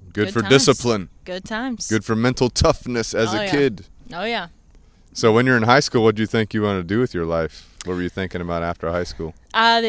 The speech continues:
Speaker 2: issue is I didn't, I don't think I was.
Speaker 1: Mm.
Speaker 2: Like, I mean, I always tried to, like, figure out, um, what, uh, my interests were. You know, I feel like I went through, like, the psychology.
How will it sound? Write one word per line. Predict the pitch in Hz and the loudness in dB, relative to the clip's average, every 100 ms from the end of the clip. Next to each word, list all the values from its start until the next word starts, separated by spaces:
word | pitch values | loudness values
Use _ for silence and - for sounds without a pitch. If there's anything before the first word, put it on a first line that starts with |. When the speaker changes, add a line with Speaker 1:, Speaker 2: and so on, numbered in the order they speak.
| 226 | 0
Speaker 2:
issue | 381 254 | 0 -2
is | 208 | 0
I | 196 196 | 0 0
didn't, | 196 202 190 - | -2 -6 -8 -4
I | 196 | -2
don't | 196 185 | -2 -6
think | 185 | -10
I | 160 | -10
was. | 156 170 156 175 - | -8 -8 -8 -12 -10
Speaker 1:
Mm. | 160 | -6
Speaker 2:
Like, | 180 175 175 | -6 -6 -6
I | 180 | -6
mean, | 190 185 | -4 -2
I | 190 | 2
always | 233 240 - | 4 4 2
tried | 240 214 208 | 2 2 2
to, | 190 | 0
like, | 185 180 | -2 -4
figure | - - 196 196 190 | -6 -2 -2 0 2
out, | 185 180 185 - - - | 2 0 -2 -6 -12 -8
um, | 190 180 175 170 175 214 | -6 -4 -6 -8 -12 -4
what, | 196 190 | 0 2
uh, | - | 0
my | 185 | -4
interests | 175 190 196 180 - | -4 -6 -6 -6 -4
were. | 185 180 180 | -4 -4 -8
You | 185 | -10
know, | 180 175 | -8 -8
I | 175 | -8
feel | - 185 | -6 -6
like | 175 | -4
I | 170 | -6
went | 170 175 | -8 -10
through, | 175 175 | -10 -10
like, | 156 - | -10 -12
the | |
psychology. | 165 170 156 175 165 170 165 170 165 | -10 -10 -8 -6 -6 -6 -8 -12 -12